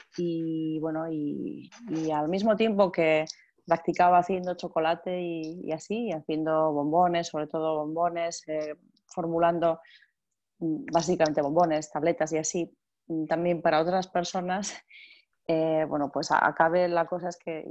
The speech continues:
y también, mm, simultáneamente, mientras, eh, eh, sí, hacía como jurado en,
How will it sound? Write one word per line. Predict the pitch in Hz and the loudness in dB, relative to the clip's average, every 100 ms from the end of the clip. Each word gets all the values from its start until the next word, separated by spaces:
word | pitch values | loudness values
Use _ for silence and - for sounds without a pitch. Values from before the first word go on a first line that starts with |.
| 165 | -8
y | 170 | -4
también, | 170 175 185 151 151 _ _ - | -2 0 0 -2 -4 _ _ -12
mm, | 170 160 | -10 -10
simultáneamente, | - 175 170 170 175 170 170 175 165 | -6 -2 0 2 2 0 -2 -2 -4
mientras, | 156 180 170 156 156 156 - | -2 -2 -2 -2 -2 -2 -2
eh, | 156 151 151 151 151 151 _ _ _ _ _ | -6 -4 -2 -2 -4 -6 _ _ _ _ _
eh, | 156 156 | -6 -4
sí, | - 233 311 254 | -4 -4 -2 -4
hacía | 170 - 165 | -2 0 0
como | 180 175 | 2 0
jurado | 175 180 170 180 233 302 - | 2 4 6 6 4 2 -4
en, | 175 | -6